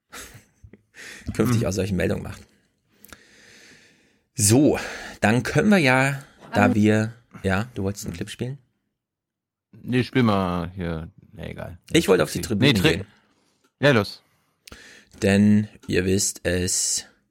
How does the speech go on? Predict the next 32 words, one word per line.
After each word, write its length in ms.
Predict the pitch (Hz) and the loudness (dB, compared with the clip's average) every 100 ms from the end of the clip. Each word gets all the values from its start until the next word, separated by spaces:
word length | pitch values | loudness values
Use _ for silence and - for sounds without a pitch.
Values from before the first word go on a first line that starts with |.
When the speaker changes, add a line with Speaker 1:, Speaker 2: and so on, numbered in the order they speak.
| _ _ _ _ _ | _ _ _ _ _
Speaker 1:
hier 220 | 101 104 | 2 2
ist 100 | 104 | 2
nicht 160 | 104 | 0
die 60 | 95 | 2
F 140 | 101 | 0
A 60 | 110 | 0
Z, 360 | - 104 - - | 0 0 -2 -6
hier 120 | 98 | -4
ist 100 | 98 | -2
auch 100 | - | -2
nicht 180 | 104 101 | -4 -2
die 80 | 95 | -2
Welt, 280 | 87 87 95 | -2 -2 -6
hier 200 | - 95 | -6 -4
ist 80 | 98 | -2
auch 80 | |
nicht 160 | 101 107 | -4 -4
die 100 | - | -6
Zeit, 500 | - 98 92 92 - _ | -2 0 0 -2 -8 _
sondern 520 | - 98 95 104 110 _ _ _ _ | -6 -2 0 -2 -6 _ _ _ _
hier 120 | - | 0
sind 140 | 113 139 | 2 2
einfach 180 | 143 147 | 0 0
zwei 160 | 147 | -2
Podcaster, 480 | 139 143 - 104 104 | 0 -2 -2 -2 -2
die 100 | 98 | -2
für 120 | - | -4
euch 140 | - 107 | -6 -6
Programm 340 | 104 - 98 | -6 -4 -2
machen. 480 | 95 92 98 101 - - - - - - | -4 -2 -2 -2 -6 -20 -20 -20 -20 -4
Und 580 | 151 160 190 214 - - _ _ _ _ _ _ _ - | 0 2 2 -2 -6 -10 _ _ _ _ _ _ _ 0
ja, 420 | 98 98 135 | 2 2 0